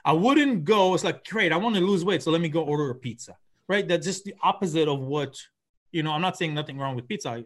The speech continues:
I eat it a lot, but I'm just saying, it's like you wouldn't do the opposite. So the goal, the action kinda line up with your goal. Have to make sense. I mean, we all know what it is that we want,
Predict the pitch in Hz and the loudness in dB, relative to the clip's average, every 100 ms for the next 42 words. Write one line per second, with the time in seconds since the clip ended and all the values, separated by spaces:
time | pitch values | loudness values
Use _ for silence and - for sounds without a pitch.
0 | 120 131 127 117 170 127 - 120 - - | -8 -6 -6 -2 -2 -4 -6 -8 -8 -20
1 | _ 147 147 147 - 220 143 139 _ _ | _ -4 -2 -2 0 0 0 -6 _ _
2 | _ _ _ 165 165 156 170 170 180 202 | _ _ _ 0 2 2 2 2 4 2
3 | 190 185 156 170 135 120 113 110 - 147 | 2 0 0 -2 -4 -4 -8 -12 -8 -6
4 | 127 123 160 196 165 160 - 202 208 190 | -6 -2 0 0 -4 -4 0 0 -2 -8
5 | - 190 165 151 165 165 160 151 143 - | -6 -4 -4 -2 -2 -2 -4 -6 -10 -8
6 | 123 113 120 107 104 - 175 180 160 - | -8 -6 -8 -8 -10 -12 -8 -6 -6 -8
7 | 156 131 127 120 131 151 160 139 135 131 | -10 -10 -10 -10 -8 -6 -6 -8 -10 -12
8 | 127 _ _ _ - 131 123 127 123 117 | -12 _ _ _ -8 -6 -4 -4 -6 -8
9 | 135 147 202 151 | -8 -4 -2 -2